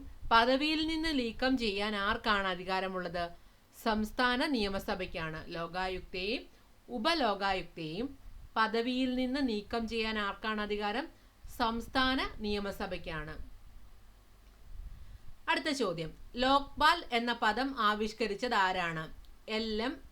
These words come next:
സിംഗ്വി. ലോക്പാൽ എന്ന പദം ആവിഷ്കരിച്ചത് ആരാണ്? എൽ എം സിംഗ്വി. കേന്ദ്രഭരണ പ്രദേശങ്ങളിൽ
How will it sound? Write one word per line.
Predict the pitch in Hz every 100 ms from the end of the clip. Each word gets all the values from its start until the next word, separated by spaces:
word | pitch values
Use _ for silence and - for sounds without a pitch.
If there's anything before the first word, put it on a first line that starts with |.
| -
സിംഗ്വി. | - 240 214 196 160 -
ലോക്പാൽ | 180 185 190 - - 208 240 294
എന്ന | 196 196 196
പദം | 190 180 196 262 - - -
ആവിഷ്കരിച്ചത് | 190 190 202 - 214 202 214 196
ആരാണ്? | 196 190 190 320 - - - -
എൽ | 208 214 214 220
എം | 370 - -
സിംഗ്വി. | - 277 233 214 156 - - - - - -
കേന്ദ്രഭരണ | 277 285 320 359 339 339 349
പ്രദേശങ്ങളിൽ | 320 247 233 233 214 170 240